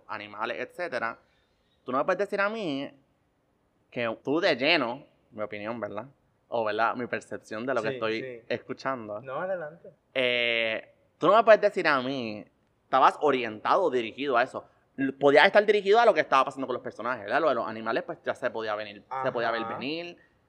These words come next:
Speaker 1: Pero trama-wise, yo siento que no me, a mí no me dio pistas ni nada de por dónde iba.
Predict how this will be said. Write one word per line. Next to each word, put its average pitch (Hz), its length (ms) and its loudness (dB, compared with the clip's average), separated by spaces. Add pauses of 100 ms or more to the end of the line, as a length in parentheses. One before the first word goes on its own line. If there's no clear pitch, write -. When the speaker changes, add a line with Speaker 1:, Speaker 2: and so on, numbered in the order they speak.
(380)
Speaker 1:
Pero 151 280 6
trama-wise, 131 880 2 (640)
yo 135 180 -2
siento 160 720 -8 (960)
que 117 140 -8
no 120 480 -4
me, 214 200 -2
a 131 140 -4
mí 156 240 -2
no 185 140 -2
me 151 160 -2
dio 139 460 -4 (160)
pistas 135 420 -4
ni 123 140 -16
nada 120 280 -4
de 117 120 -4 (260)
por 127 120 -4
dónde 110 280 -10
iba. 113 280 -10